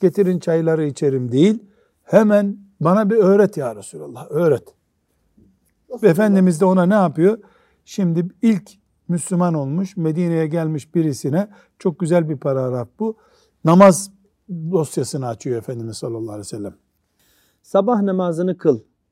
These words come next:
Speaker 2: Sonra güneş doğup bir mızrak boyu yükselinceye kadar namaz kılma."
Speaker 1: Kerahat vakti değil mi?
Speaker 2: Evet. "Çünkü güneş şeytanın iki boynuzu arasından doğar.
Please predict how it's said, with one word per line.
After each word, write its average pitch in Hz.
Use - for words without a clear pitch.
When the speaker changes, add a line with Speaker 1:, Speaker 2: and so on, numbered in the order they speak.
Speaker 2:
Sonra 214
güneş 165
doğup 170
bir 170
mızrak 165
boyu 151
yükselinceye 151
kadar 180
namaz 165
kılma." 110
Speaker 1:
Kerahat 147
vakti 113
değil 190
mi? 156
Speaker 2:
Evet. 107
"Çünkü 156
güneş 170
şeytanın 156
iki 165
boynuzu 156
arasından 139
doğar. 104